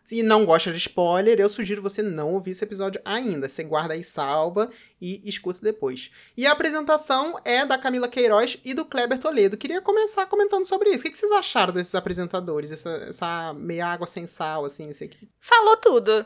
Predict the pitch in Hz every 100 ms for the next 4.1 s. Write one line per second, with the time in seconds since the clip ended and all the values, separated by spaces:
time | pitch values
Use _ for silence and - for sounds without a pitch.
0 | - 233 233 262 262 214 277 262 285 320
1 | 339 427 262 202 208 226 - - _ -
2 | 339 415 403 381 466 381 415 508 370 480
3 | - - 427 220 226 220 302 453 339 180
4 | 170